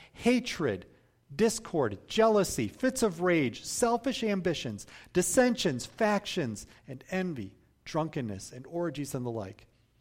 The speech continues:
I warn you, as I did before, those who live like this will not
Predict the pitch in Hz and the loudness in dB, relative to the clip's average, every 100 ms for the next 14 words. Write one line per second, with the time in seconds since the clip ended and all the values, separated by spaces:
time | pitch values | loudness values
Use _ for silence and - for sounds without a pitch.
0 | - - - 151 160 190 247 262 226 226 | -20 -16 -2 2 2 2 4 4 2 2
1 | 226 226 160 156 156 143 147 147 - 95 | 2 0 -2 -2 -2 -2 -4 -6 -8 -12
2 | 82 _ _ - - - 123 165 226 254 | -14 _ _ -20 -20 -10 0 2 2 0
3 | 240 220 196 160 151 143 143 - 107 98 | -4 -4 0 0 0 0 0 -4 -8 -8
4 | - - - 113 113 127 147 170 | -10 -14 -10 -6 -4 -4 -4 -6